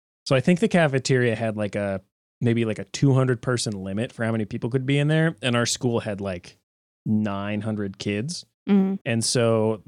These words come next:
Speaker 1: even with, like, separated, like, lunch blocks, which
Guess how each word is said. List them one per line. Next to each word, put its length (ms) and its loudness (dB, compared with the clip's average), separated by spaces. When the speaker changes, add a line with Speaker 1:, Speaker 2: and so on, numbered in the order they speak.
Speaker 1:
even 340 6
with, 240 2
like, 260 0
separated, 540 0
like, 140 -8
lunch 260 -4
blocks, 420 -2
which 340 -6